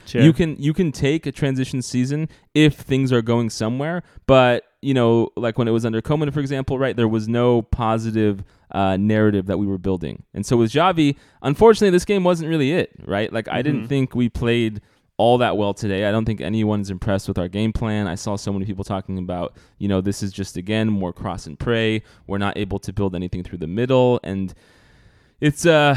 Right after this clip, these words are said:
Speaker 2: it's three points, right? And that's
Speaker 1: Mm-hmm.
Speaker 2: what's so hard, uh, being a Barca fan this season is that, you know, at the same time that we wanna see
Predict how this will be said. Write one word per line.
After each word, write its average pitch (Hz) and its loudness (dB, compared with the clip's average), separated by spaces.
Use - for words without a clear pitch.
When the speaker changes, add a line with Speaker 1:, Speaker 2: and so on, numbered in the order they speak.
Speaker 2:
it's 156 -2
three 202 2
points, 160 4
right? 110 4
And 123 0
that's 127 2
Speaker 1:
Mm-hmm. 123 -4
Speaker 2:
what's 143 -4
so 135 4
hard, 117 2
uh, 101 0
being 107 -2
a 104 0
Barca 104 -2
fan 101 -4
this 95 -6
season 110 -6
is 101 -6
that, 101 -4
you 117 0
know, 107 2
at 95 -2
the - -6
same 120 -2
time 113 -2
that 101 0
we 104 0
wanna 104 -2
see - -12